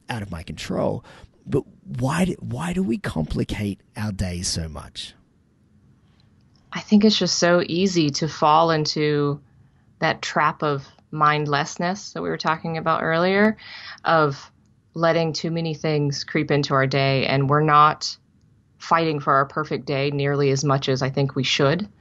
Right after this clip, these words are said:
Speaker 2: Um, so I think that's part of it, is that f-, you gotta fight for what you truly value. Um, but obviously, if you don't know, if you're not sure what you value, then it,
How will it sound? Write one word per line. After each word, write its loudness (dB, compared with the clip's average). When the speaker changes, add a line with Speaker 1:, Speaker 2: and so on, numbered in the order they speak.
Speaker 2:
Um, -2
so 0
I 2
think 2
that's 0
part 2
of 0
it, 0
is -6
that -4
f-, -16
you -6
gotta 0
fight 0
for -6
what 0
you -8
truly -4
value. 0
Um, 0
but 2
obviously, 2
if -6
you -6
don't 0
know, 2
if -6
you're -2
not 2
sure 0
what 0
you -4
value, 2
then -2
it, -4